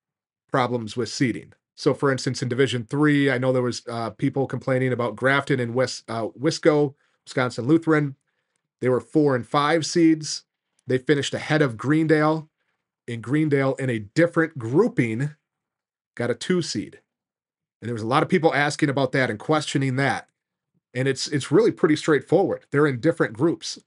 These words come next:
So you're not evaluating them together. You're not comparing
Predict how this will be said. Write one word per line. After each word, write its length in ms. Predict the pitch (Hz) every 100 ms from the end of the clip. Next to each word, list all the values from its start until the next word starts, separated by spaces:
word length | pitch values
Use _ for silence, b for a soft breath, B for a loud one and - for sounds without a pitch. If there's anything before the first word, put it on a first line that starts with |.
| _
So 180 | - 135
you're 180 | 135 135
not 220 | 143 180
evaluating 800 | 147 127 131 180 139 127 123 120
them 240 | 120 120
together. 600 | 107 117 131 147 113 - _ _ _ -
You're 160 | 117
not 100 | 143
comparing 640 | - 135 - 160 170 127